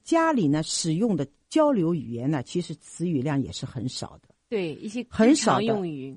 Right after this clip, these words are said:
Speaker 1: 对。
Speaker 2: 嗯。
Speaker 1: 或者有一些家长在家里根本不跟孩子用中文讲。
Speaker 2: 嗯。
Speaker 1: 我碰到很多，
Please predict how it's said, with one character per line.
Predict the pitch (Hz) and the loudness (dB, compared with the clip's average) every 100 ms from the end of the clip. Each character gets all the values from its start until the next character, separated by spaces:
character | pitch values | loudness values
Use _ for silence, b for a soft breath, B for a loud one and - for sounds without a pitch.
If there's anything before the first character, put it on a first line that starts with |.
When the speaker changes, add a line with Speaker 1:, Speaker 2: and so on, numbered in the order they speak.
| 196 | 2
Speaker 1:
对。 | 247 175 202 | 4 6 2
Speaker 2:
嗯。 | 202 175 165 170 - | -4 -8 -12 -16 0
Speaker 1:
或 | 427 320 | 4 4
者 | 202 | 4
有 | 165 135 | 2 0
一 | 147 | -2
些 | 175 | -2
家 | 208 196 | -2 -2
长 | 165 131 | -2 -6
在 | - 156 | -4 -4
家 | - 185 | -2 -4
里 | 139 | -4
根 | - 247 208 | -2 0 2
本 | 156 104 _ _ _ | 0 -2 _ _ _
不 | 214 | -4
跟 | 214 | -4
孩 | 185 120 | -2 -6
子 | 127 | -6
用 | 127 - | -8 -4
中 | 147 127 | -2 -2
文 | 117 | -4
讲。 | - - _ - | -12 -16 _ -10
Speaker 2:
嗯。 | 214 196 170 170 | -6 -4 -6 2
Speaker 1:
我 | 180 | 4
碰 | 180 269 | 6 4
到 | 208 | 4
很 | - 123 | 0 -4
多， | 139 143 | -4 -6